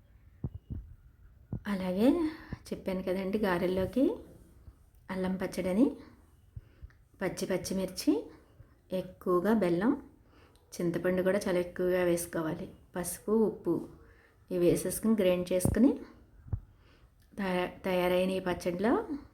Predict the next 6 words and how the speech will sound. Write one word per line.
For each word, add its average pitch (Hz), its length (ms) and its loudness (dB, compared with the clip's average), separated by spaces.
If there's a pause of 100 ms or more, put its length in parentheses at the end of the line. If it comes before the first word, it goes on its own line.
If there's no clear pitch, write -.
పోపు 175 220 4
వేసుకుని 180 580 2 (680)
గారెల్లోకి 180 540 0
తింటే 175 320 -2
ఎంత 175 300 -2
బాగుంటుందోనండి. 185 920 -4